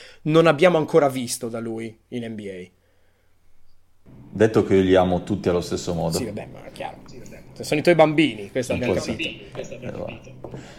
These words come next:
Speaker 2: ma, no, Zach è un altro stesso mold di che stavamo parlando prima, è uno che... Dovevi dirgli: "No, no, Zach, questo pomeriggio riposo"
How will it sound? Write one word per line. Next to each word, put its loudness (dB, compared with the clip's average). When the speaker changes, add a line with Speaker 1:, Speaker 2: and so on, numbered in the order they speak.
Speaker 2:
ma, 6
no, 2
Zach 6
è -8
un 2
altro 4
stesso 2
mold 6
di -4
che -6
stavamo 2
parlando 4
prima, -2
è -2
uno 2
che... 0
Dovevi 4
dirgli: 6
"No, 4
no, 0
Zach, -4
questo -2
pomeriggio 2
riposo" -4